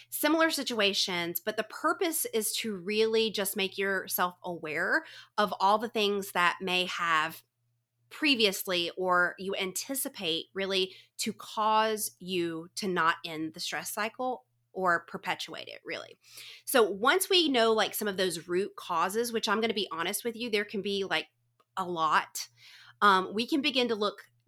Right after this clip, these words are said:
deeper into the actions that we can take to really mitigate the stress from those specific causes.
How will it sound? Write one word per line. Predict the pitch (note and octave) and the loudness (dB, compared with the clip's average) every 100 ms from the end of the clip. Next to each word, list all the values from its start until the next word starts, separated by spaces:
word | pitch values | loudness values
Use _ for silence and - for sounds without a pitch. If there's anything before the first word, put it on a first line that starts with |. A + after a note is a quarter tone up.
| E3+ - | -14 -2
deeper | A3+ E4+ - F3 D#3+ D#3+ - | 2 2 2 2 2 0 0
into | - G#3 G3 | 2 2 0
the | - | -2
actions | E3 G3 - G3+ F#3 F3 - | 0 -2 -2 -2 -2 -2 -2
that | F3 - | -2 -2
we | F#3 | -4
can | F3+ E3+ | -6 -8
take | - F#3 - | -6 -6 -6
to | F#3+ | -6
really | G3 F#3+ | -4 -2
mitigate | F3 F3+ F3+ F3+ E3+ - | -2 -2 -2 -2 -4 -4
the | F3 | -6
stress | - - F#3 D#3 D#3+ - - - _ _ _ | -6 -4 -2 -2 -2 -4 -6 -8 _ _ _
from | A#3+ G#3 G#3 | 6 6 6
those | F#3 F3+ | 0 -2
specific | - F3+ - E3 - | -2 -6 -10 -10 -12
causes. | - G#3 E3+ F3 - - | -4 0 0 -4 -12 -10